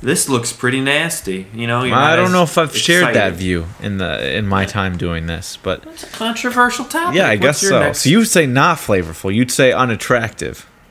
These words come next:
Speaker 1: I think it, unattractive, which makes it not fla-, maybe it is flavorful, but the unattractiveness kind of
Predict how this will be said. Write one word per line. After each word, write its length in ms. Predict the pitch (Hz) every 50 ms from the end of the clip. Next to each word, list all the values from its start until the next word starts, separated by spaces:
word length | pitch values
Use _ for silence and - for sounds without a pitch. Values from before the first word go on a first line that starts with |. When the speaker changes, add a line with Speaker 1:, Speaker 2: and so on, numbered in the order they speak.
| _ _ _ - - - - - -
Speaker 1:
I 100 | - 156
think 280 | - 208 202 180 - -
it, 380 | 156 165 135 123 117 - -
unattractive, 1000 | - 123 147 175 170 170 - - 165 165 175 175 - - 196 190 180 - - - - _ _ - - - -
which 480 | 113 127 131 131 143 151 147 - -
makes 420 | 135 143 143 143 135 139 - - 123
it 260 | 110 104 - - - - - _ - -
not 320 | - 98 101 98 98 87
fla-, 200 | - - - 107
maybe 280 | 113 127 135 139 147 151
it 60 | 147
is 180 | 151 156 156 -
flavorful, 540 | - 180 185 185 185 180 - 196 190 185 160
but 120 | 147 -
the 60 | - -
unattractiveness 1000 | 127 139 143 135 - - 139 120 127 139 - - 147 151 165 170 170 170 165 -
kind 180 | - 139 123 117
of 200 | 117 113 -